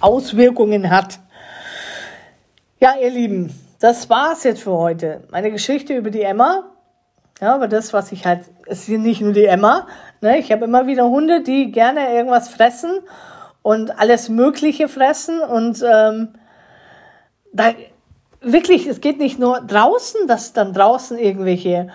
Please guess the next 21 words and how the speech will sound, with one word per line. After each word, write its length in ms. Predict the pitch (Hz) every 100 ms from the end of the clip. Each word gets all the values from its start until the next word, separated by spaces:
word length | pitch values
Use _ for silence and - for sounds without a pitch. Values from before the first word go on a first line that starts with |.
| - - _ _ _
ähm, 400 | 185 175 165 165
ähm, 420 | - 160 160 156 160 - _ _ _ _ _ _ _ -
Steine 640 | - 214 226 269 311 262
oder 260 | 247 247
so 320 | 240 254 247 226
oder, 320 | 208 185 175
oder, 520 | 175 170 156 160 -
oder 260 | 180 175 165
Stecker 960 | 160 - 254 254 226 214 214 214 -
angefressen 680 | 202 233 214 214 214 208 208
werden 240 | 196 190 202
und 160 | 190
runtergeschluckt 640 | 196 214 214 196 220 185 185
wird, 300 | 196 185 185 - - _
sondern 200 | 202 220
es 120 | 214
gibt 180 | 294 262
ja 80 | 196
auch 180 | 208
wirklich 340 | 247 240 233 -
Hunde, 340 | 254 277 311